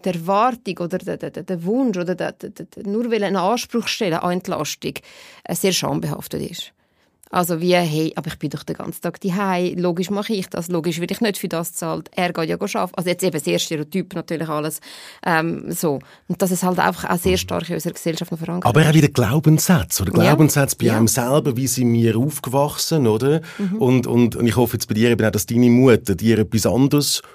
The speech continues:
Speaker 2: vorlebt, als ihr vorgelebt worden ist, als mir vorgelebt worden ist.
Speaker 1: Mhm.
Speaker 2: Also ich glaube, darum ist auch der Austausch zwischen den Generationen wichtig.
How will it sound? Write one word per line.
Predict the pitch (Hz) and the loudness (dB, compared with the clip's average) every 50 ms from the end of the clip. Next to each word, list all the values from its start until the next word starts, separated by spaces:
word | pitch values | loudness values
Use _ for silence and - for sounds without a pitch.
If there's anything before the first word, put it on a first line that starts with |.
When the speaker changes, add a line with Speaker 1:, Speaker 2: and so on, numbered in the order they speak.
| _ _ | _ _
Speaker 2:
vorlebt, | - - - - 143 135 131 135 135 143 147 135 - - - | -10 -4 2 6 6 6 6 6 6 4 4 2 0 0 0
als | 107 101 - - | 0 0 0 -2
ihr | - 123 143 123 131 | -2 0 0 0 0
vorgelebt | 120 - 120 113 120 120 117 120 110 110 95 - - | -2 0 0 0 0 0 -2 -2 -2 -2 -4 -4 -2
worden | 110 110 110 107 101 113 | 0 2 2 2 2 0
ist, | 107 98 | 0 0
als | 113 110 | 0 2
mir | 123 123 131 160 175 156 120 | 2 4 6 6 6 6 4
vorgelebt | - 104 95 95 87 - 92 87 87 - - | 4 4 2 2 2 0 -2 -2 -2 -4 -2
worden | 85 90 90 92 95 92 87 | -2 0 0 0 0 0 0
ist. | 92 117 - - - - - | 0 0 -2 -4 -6 -6 -8
Speaker 1:
Mhm. | 190 170 170 180 | -8 -8 -8 -8
Speaker 2:
Also | 175 - - | -8 -6 -6
ich | 104 - | -4 -4
glaube, | 113 107 - | -4 -6 -4
darum | - 110 113 | -4 -2 -2
ist | 110 120 | -2 0
auch | 117 | -2
der | 110 | -2
Austausch | 107 120 127 - - - 113 104 | -2 -2 -4 -4 -4 -4 -4 -4
zwischen | - - 120 110 - 110 | -2 -4 -4 -4 -4 -4
den | 117 | -2
Generationen | 120 120 117 110 110 110 - - 113 107 117 123 113 | -2 0 0 -2 -2 -4 -2 0 0 0 0 0 -2
wichtig. | 117 87 - - - - - | -4 -6 -6 -8 -8 -10 -10